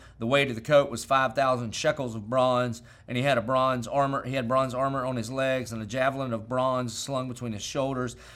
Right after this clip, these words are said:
and the shaft of his spear was like a weaver's beam, and his spear weighed about six hundred shekels of iron, and his shield bearer went before him. Now, the reason there's all this mention of bronze is that the Philistines brought into existence the Bronze Age.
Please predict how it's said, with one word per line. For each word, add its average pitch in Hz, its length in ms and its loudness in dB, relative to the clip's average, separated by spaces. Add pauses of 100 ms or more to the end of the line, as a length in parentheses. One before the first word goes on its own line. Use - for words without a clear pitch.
(120)
and 117 100 -4
the 113 40 0
shaft 147 440 4
of 113 80 -6
his 113 100 -6
spear 143 500 0
was 123 160 -4
like 120 160 0
a 110 40 -2
weaver's 131 460 -2
beam, 135 480 -2 (220)
and 113 120 -2
his 113 120 0
spear 143 680 -2
weighed 120 340 -2
about 113 300 -2
six 139 280 -8
hundred 117 280 -4
shekels 131 420 -4
of 110 100 -8
iron, 135 440 0 (240)
and 110 100 -6
his 110 100 -2
shield 165 400 0
bearer 123 240 2
went 123 240 -2
before 120 360 -4
him. 107 200 -4
Now, 110 140 -2
the 117 80 -4
reason 135 320 -2
there's 117 160 -6
all 127 140 2
this 117 160 -6
mention 120 320 -4
of 101 180 -6
bronze 113 480 -2
is 113 200 -8
that 113 120 -4
the 107 60 -14
Philistines 113 800 -8
brought 123 640 0 (680)
into 135 680 -2
existence 113 640 -6
the 113 100 -10
Bronze 104 460 -4
Age. 64 320 -16